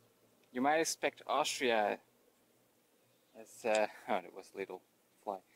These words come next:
There's a lot of mountains, and, and it does, but it also got some, uh, some flat land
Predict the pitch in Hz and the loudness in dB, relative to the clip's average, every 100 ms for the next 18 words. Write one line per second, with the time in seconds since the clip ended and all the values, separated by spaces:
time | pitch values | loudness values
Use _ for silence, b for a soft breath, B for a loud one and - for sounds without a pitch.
0 | b b b b _ _ _ 113 - 131 | b b b b _ _ _ -18 -2 0
1 | 143 127 123 156 190 120 98 - - _ | 0 -2 0 0 0 -6 -8 -10 -12 _
2 | _ - 107 98 _ - 123 110 139 120 | _ -16 -16 -16 _ -4 -4 2 2 2
3 | - 120 131 147 160 151 139 135 - - | 0 0 2 2 2 0 0 0 0 0
4 | 131 123 120 113 110 - _ _ _ _ | 0 2 2 2 0 -6 _ _ _ _
5 | _ _ _ - 127 - 156 143 117 98 | _ _ _ -8 -4 0 0 4 2 2